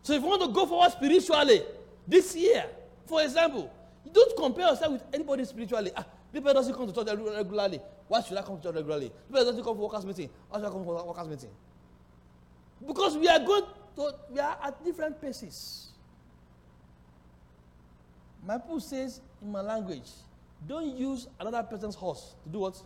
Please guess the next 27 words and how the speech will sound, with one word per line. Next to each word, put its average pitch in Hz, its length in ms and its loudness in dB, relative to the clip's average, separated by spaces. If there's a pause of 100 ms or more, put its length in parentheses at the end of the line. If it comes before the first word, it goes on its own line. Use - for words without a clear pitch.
(1600)
To 220 60 -8
compare 233 480 -10 (800)
how 226 80 -10
you 196 160 -6
run 185 160 -6
your 143 100 -6
race." - 420 -12 (1700)
Praise 190 160 0
the 147 100 -6
Lord. 143 160 -8 (1200)
So 302 140 -6
spiritually, 359 720 0 (100)
if 269 160 -10
you 311 100 -8
want 330 120 -6
to 269 60 -4
grow 254 340 -2 (320)
as 233 160 -12
a 240 60 -14
church, 330 400 -14 (400)
you 202 60 -6
know, 269 60 -2
as 254 120 -8
a - 20 -10
member 339 160 -6
of 262 120 -2
the 214 200 -14